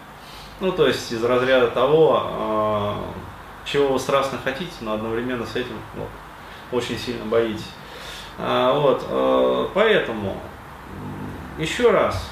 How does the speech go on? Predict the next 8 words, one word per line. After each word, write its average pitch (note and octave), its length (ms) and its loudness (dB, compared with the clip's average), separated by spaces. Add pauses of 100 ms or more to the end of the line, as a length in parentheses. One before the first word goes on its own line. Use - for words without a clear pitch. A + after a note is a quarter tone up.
(140)
подчеркиваю C#3+ 640 0
вот G#2+ 180 0
этот G#2 180 -2
вот G2 180 -6
момент. G#2 340 -6 (1800)
Как A3+ 240 2
можно F3 320 2
это D3+ 560 2